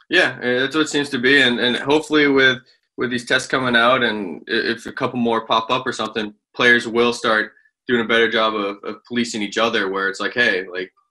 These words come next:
if, if we reach a certain number, like, you might, guys might be enjoying yourself now, but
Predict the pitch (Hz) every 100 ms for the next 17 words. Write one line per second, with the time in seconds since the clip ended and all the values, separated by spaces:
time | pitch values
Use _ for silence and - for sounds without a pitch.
0 | _ _ _ 120 120 117 - - 113 127
1 | 127 123 139 123 - 135 120 113 147 117
2 | 101 101 _ _ _ _ _ _ - 107
3 | 117 120 131 131 135 127 127 123 110 127
4 | 151 117 110 110 135 135 104 98